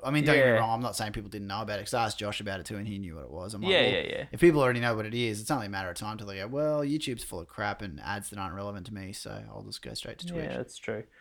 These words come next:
Speaker 2: Well, I've got a Twitch app on my phone,
Speaker 1: Yeah.
Speaker 2: and you can go and search for, like, if I had put
Speaker 1: Yeah,
Speaker 2: stuff up there, you
Speaker 1: walkthroughs or
Speaker 2: could
Speaker 1: whatever.
Speaker 2: search for my username or whatever.
Speaker 1: Oh, that's, oh, yeah,
Speaker 2: And
Speaker 1: cool, cool,
Speaker 2: find
Speaker 1: cool.
Speaker 2: all my videos that
Speaker 1: Yeah,
Speaker 2: I've
Speaker 1: sweet.
Speaker 2: put up, sort of thing.
Speaker 1: Yeah, nice.
Speaker 2: Um, so you can do that with finding other people's stuff if you
Speaker 1: Mm.
Speaker 2: wanna watch your mates'
Speaker 1: Yeah.
Speaker 2: videos and stuff like that.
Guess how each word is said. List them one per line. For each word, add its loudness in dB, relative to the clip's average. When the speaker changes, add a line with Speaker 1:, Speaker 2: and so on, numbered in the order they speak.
Speaker 2:
Well, 8
I've 8
got 4
a 8
Twitch -2
app 4
on -2
my -4
phone, -4
Speaker 1:
Yeah. -8
Speaker 2:
and -2
you -2
can -6
go 2
and -4
search 0
for, -4
like, -4
if -2
I 8
had 2
put -2
Speaker 1:
Yeah, -6
Speaker 2:
stuff 0
up 4
there, 0
you 0
Speaker 1:
walkthroughs 0
or -2
Speaker 2:
could 0
Speaker 1:
whatever. 4
Speaker 2:
search -2
for -4
my 0
username -2
or -2
whatever. -4
Speaker 1:
Oh, -6
that's, -10
oh, 0
yeah, -2
Speaker 2:
And 2
Speaker 1:
cool, -2
cool, -
Speaker 2:
find 4
Speaker 1:
cool. 4
Speaker 2:
all 2
my 0
videos 2
that -4
Speaker 1:
Yeah, 4
Speaker 2:
I've 4
Speaker 1:
sweet. -4
Speaker 2:
put 0
up, 0
sort -4
of -4
thing. -6
Speaker 1:
Yeah, -2
nice. -6
Speaker 2:
Um, -2
so 2
you 4
can -2
do 2
that 2
with -6
finding -4
other -2
people's -6
stuff 2
if -8
you -2
Speaker 1:
Mm. 0
Speaker 2:
wanna -2
watch -2
your -8
mates' -8
Speaker 1:
Yeah. -6
Speaker 2:
videos 0
and -6
stuff -8
like -6
that. -6